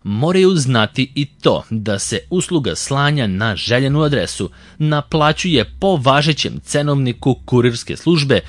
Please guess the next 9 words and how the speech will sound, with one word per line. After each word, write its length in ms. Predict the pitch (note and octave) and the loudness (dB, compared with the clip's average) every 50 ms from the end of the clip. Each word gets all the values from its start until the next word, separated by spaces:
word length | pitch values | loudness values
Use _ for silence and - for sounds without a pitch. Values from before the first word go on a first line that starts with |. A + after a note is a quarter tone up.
| - - - - | -10 -20 -14 -6
i 180 | - D3+ D3 C#3 | -2 0 0 0
da 300 | B2+ A2+ A#2 C3+ B2+ A#2+ | 0 2 2 2 2 2
ne 300 | A2+ A2+ A#2+ D3+ F3 F3 | 2 0 0 0 2 2
ulazi 520 | E3+ E3+ E3 D#3+ D#3 D3+ B2+ B2 B2+ A2+ - - - | 2 2 2 2 2 0 0 0 -2 -2 -4 -4 -4
u 140 | F3 F#3+ F#3 | -2 -2 -2
cenu 460 | - - - G2+ D#2 D2+ E2+ A#2 F#2+ | -4 -4 -4 -4 -4 -2 -4 -4 -4
prevoda. 580 | - - - E2+ D#2 D2+ D2+ D2+ D2+ B1 - - - _ _ _ _ _ _ _ _ _ _ _ _ _ _ | -2 -2 -2 -2 -2 -4 -4 -6 -8 -10 -12 -16 -20 _ _ _ _ _ _ _ _ _ _ _ _ _ _
Prevodi 400 | - C3+ B2 A#2+ B2 B2+ A#2+ G2 | 0 2 2 2 2 2 0 0
tekstova 580 | - - C#3 D3 - - - E3+ D3 C3+ G#2+ - | 0 2 2 2 0 0 0 2 4 4 4 2